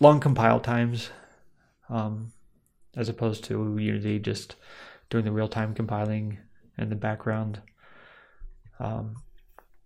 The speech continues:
yeah. The, uh, the one thing that may make me, scare me off of it entirely if I decide to keep going with Daydream is I'm not certain that this is still true, 'cause it may just be a case of the documentation being out of date,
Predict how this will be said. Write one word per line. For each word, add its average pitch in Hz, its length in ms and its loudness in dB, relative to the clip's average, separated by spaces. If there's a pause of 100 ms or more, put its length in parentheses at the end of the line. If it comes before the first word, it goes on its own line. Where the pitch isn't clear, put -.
(3000)
yeah. 127 200 4 (720)
The, 135 160 10
uh, 123 280 10
the 120 120 6
one 131 180 4
thing 131 180 2
that 120 320 2
may 117 280 4
make 113 280 2
me, 113 360 2 (1080)
scare 120 280 4
me 113 120 4
off 113 160 6
of 110 120 -2
it - 80 2
entirely 127 640 4
if 117 140 -2
I 110 80 2
decide 107 360 -2
to 110 40 -4
keep 117 160 -4
going 110 220 0
with 107 100 -2
Daydream 113 560 0 (580)
is 107 460 0 (920)
I'm 127 160 2
not 165 240 6
certain 147 440 4
that 123 120 0
this 139 200 2
is 117 120 -2
still 131 240 0
true, 131 340 0
'cause 120 220 -4
it 113 200 -4
may 117 160 4
just 117 200 0
be 117 100 2
a 113 40 2
case 120 300 -2
of - 80 -14
the - 80 -4
documentation 110 720 -2
being 127 180 2
out 135 100 2
of 139 80 0
date, 151 320 -4